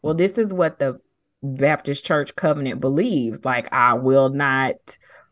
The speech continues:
uh, sell or buy alcohol. Like, we went through a whole study on what does it mean to be a Baptist, not just a Christian, but, like, what does it mean to be a Baptist?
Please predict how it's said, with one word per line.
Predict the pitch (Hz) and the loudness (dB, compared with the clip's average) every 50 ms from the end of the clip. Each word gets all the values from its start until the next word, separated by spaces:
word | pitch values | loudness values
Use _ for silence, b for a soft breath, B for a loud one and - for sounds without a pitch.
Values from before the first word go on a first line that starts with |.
| _ - | _ 0
uh, | 120 120 120 120 120 120 120 113 113 | 2 4 4 4 4 2 0 -2 -4
sell | - - - - 139 135 143 143 143 143 143 147 | -8 -14 -4 0 2 4 4 4 4 4 2 2
or | 143 143 147 | 2 0 0
buy | 143 143 143 143 139 | 2 2 2 2 4
alcohol. | 120 147 151 151 147 147 160 127 123 120 | 4 2 2 2 0 -2 -2 -2 -2 -2
Like, | 120 110 - | -4 -6 -6
we | - 135 151 147 143 143 135 123 120 117 - | -6 -4 -4 -4 -4 -4 -6 -8 -10 -12 -10
went | 139 156 165 160 - | -6 -6 -6 -4 -2
through | 147 143 135 | -2 0 0
a | 135 | 0
whole | 151 139 127 123 117 143 | 0 -2 -2 -2 -4 -4
study | - - - 240 226 190 151 | -4 -2 -2 0 0 0 -2
on | 139 131 131 139 143 | -2 -2 -4 -4 -2
what | 139 147 | -2 0
does | 151 147 147 151 | 0 0 -2 -4
it | 139 | -4
mean | 143 139 135 127 | -4 -4 -6 -6
to | - - 127 | -2 -2 -2
be | 127 123 123 113 | -2 -2 -2 -2
a | 107 | -2
Baptist, | 107 110 123 131 117 104 101 - - - - - - - | 0 0 0 0 0 0 -2 -6 -10 -12 -12 -10 -6 -2
not | 131 135 135 | -2 -2 0
just | - 139 180 - | -2 -4 -4 -6
a | - | -2
Christian, | - 220 208 202 208 - 143 135 | 2 4 4 4 2 -2 -4 -2
but, | - 131 | 0 0
like, | 127 127 127 | 0 0 4
what | 135 135 127 | 4 4 4
does | 131 131 131 | 4 2 0
it | 123 | 0
mean | 123 120 117 120 | -2 -2 -2 -2
to | 120 - - 131 | -4 -8 -12 -4
be | 135 135 | 0 0
a | 135 139 | 2 4
Baptist? | 151 156 160 156 - - 139 139 - | 4 4 4 2 -2 -8 -10 -10 -12